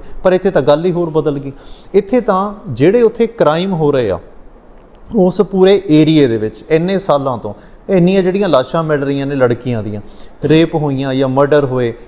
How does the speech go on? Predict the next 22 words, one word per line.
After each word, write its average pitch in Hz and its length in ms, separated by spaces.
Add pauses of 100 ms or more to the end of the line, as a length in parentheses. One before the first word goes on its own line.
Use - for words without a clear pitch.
(220)
ਤੇ 147 120
ਬਹੁਤ 160 260
ਸਾਰੀਆਂ 185 260
ਦੀ 175 80
ਬੀਹੈਡਿੰਗ 151 480
ਹੋਈ, 120 180 (880)
ਸਿਰ 180 240
ਕੱਟੇ 185 320
ਹੋਈਆਂ 151 240
ਲਾਸ਼ਾਂ। 117 280
ਇੱਕ - 140
ਚੀਜ਼ 147 220
ਮੈਂ 151 120
ਤੁਹਾਨੂੰ 151 200
ਹੋਰ 147 140
ਦੱਸ 160 220
ਦਿੰਦਾ, 151 240 (300)
ਮੈਕਸੀਕੋ 147 520
ਦੇ 156 100
ਜਿਹੜੇ 156 180
ਕਾਰਟਲ 147 520
ਨੇ, 151 120